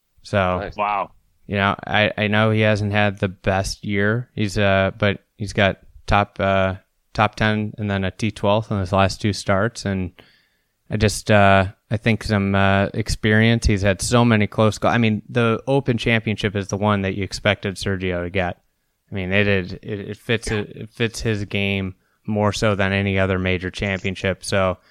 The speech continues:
Speaker 1: I'm rolling with the, uh, the experienced guy, and, and Sergio mo-, moves himself a notch up in, you know, the greatest players of all time with a, with another major win.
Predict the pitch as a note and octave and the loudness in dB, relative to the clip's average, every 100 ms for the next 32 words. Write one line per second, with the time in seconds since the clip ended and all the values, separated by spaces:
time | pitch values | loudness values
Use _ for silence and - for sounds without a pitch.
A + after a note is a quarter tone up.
0 | _ _ - A#2 C3 C#3 C#3 A#2+ A2+ - | _ _ -2 4 6 6 6 6 4 2
1 | B2 A2+ A2+ A2 G2+ A2+ G#2+ - - A#2 | 4 6 6 6 6 4 2 0 -2 0
2 | A#2+ B2 - G#2+ A2+ B2 G#2+ G2 - G#2+ | 2 0 0 4 4 4 0 -4 -8 -8
3 | - A#2+ A#2 A#2+ A2+ A2 A2 _ _ _ | 0 2 4 4 4 2 -2 _ _ _
4 | _ - A#2 B2 - B2 C3+ B2+ A#2 - | _ 0 2 4 4 4 4 4 2 4
5 | A#2 A2+ G#2+ G2+ A2 - A2 A2 A#2 G2+ | 4 4 2 4 2 4 2 2 2 0
6 | G2 G2+ - G2+ G2 G2+ F#2+ G#2 G2+ G2+ | -2 -4 -4 -2 0 -2 -2 0 0 0
7 | - G#2 G#2 G2+ F#2+ F#2+ F#2+ G#2 G2 G#2 | -2 0 0 0 0 0 0 0 0 0
8 | F#2+ F#2 F#2+ F#2 F#2+ G2 F#2+ F#2+ F#2 F#2+ | -4 -4 -6 -4 -4 -4 -2 -2 -4 -6
9 | F#2 F#2 F#2 G2+ | -6 -4 -2 -2